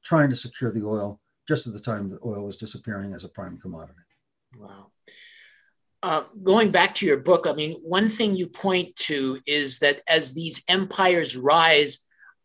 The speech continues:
Speaker 2: uh, and are dominant for a time and they fall, however, there's also a world order, uh, an, uh, an order of ethics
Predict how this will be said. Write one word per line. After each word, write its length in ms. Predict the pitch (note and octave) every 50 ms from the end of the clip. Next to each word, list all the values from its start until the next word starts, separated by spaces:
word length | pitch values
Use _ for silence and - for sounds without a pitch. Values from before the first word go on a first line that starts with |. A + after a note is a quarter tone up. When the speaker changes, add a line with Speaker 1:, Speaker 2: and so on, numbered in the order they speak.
| _ _
Speaker 2:
uh, 120 | - - C#3 C#3 D#3 D#3 - -
and 140 | F3 D#3+ D#3+
are 140 | D3+ D3 D3+
dominant 560 | C3+ C#3+ D#3 E3+ F3 F3+ F3+ E3+ E3 E3 D#3+
for 140 | - - C#3
a 40 |
time 300 | C#3 - - D3 C#3+ D3
and 160 | D3 - C#3 C3+
they 120 | B2+ B2
fall, 520 | - - - F3 E3+ D#3+ C#3 - - _ _ _ - - _ -
however, 560 | - E3+ F3+ F3+ F3 E3 F3 E3 E3 - - _ _ _ _ -
there's 240 | F3+ F3+ F3+ F3 D#3+
also 420 | - - G#3 A3 A3+ A3+ - A3+ G3+
a 80 | F3+
world 640 | E3 D#3+ D3 D3+ F3 F#3+ G#3+ A3+ A3+ A3+ G#3+ G3 F#3+ G3 -
order, 440 | - C#3 C3+ C3 B2 A2+ G2+ A2 - -
uh, 140 | A#2+ A#2 - -
an, 80 | C3 C#3 - -
uh, 120 | - D3 D3 -
an 120 | D3+ B2 -
order 340 | - F3+ F#3+ G3 F#3+ F#3+ F3
of 160 | D3+ C#3 B2 - - _ -
ethics 580 | F3 F#3 F3+ - - E3 A#2 - - - -